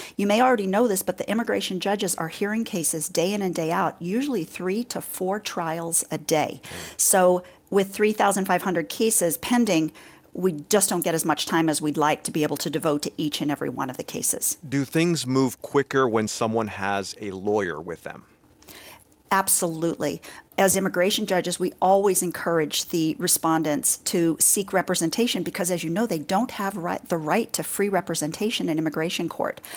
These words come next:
Speaker 1: Fortunately, um, there are a lot of non-governmental organizations that are providing some assistance to them. And one of the most recent initiatives that the administration just,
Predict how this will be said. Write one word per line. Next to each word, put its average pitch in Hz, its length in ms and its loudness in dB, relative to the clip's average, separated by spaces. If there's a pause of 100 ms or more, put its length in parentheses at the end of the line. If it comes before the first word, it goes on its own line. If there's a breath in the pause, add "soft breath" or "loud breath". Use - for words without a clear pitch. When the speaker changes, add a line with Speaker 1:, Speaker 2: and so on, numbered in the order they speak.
(260 loud breath)
Speaker 1:
Fortunately, 202 800 0 (160)
um, 160 340 2 (300 loud breath)
there 185 160 4
are 170 140 4
a 170 60 4
lot 165 240 4
of 196 120 -2
non-governmental 165 640 2
organizations 214 840 -2 (100)
that 165 180 2
are 160 260 2 (300)
providing 165 640 0
some 160 240 2
assistance 165 540 0
to - 180 -4
them. 208 260 0 (400 loud breath)
And 175 300 6
one 180 180 4
of 190 80 2
the 185 80 2
most 165 240 2
recent 175 300 0
initiatives 165 640 0
that 160 220 0
the 160 100 0
administration 160 680 0
just, 160 300 -2